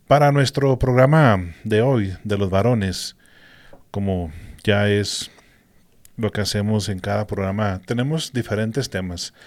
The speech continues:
Obviamente temas relacionados con los varones, en nuestra relación con Dios, nuestra masculinidad, a los que estamos casados, el rol del esposo, también si tenemos hijos,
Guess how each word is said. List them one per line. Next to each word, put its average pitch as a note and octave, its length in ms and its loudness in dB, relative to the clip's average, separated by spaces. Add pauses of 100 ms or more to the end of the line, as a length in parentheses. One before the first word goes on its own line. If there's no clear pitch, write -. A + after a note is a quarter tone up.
(440)
Obviamente G#2 560 0
temas G#2 320 -2
relacionados F#2+ 800 -4
con - 180 -12
los F2+ 120 -6
varones, G#2+ 540 -2
en F#2+ 80 -6
nuestra F#2 260 -8
relación F#2 520 -6
con F#2 220 -8
Dios, A2+ 540 -6 (640)
nuestra G2 460 -4
masculinidad, F#2+ 880 -2 (720)
a - 100 -14
los G2+ 160 -6
que - 80 -12
estamos B2 380 -6
casados, C3 560 -4
el B2 100 -4
rol A#2 160 -2
del C3 140 -2
esposo, C3 640 -8 (320)
también G2+ 320 -4
si A2 120 -8
tenemos G#2 460 -4
hijos, A2+ 560 -4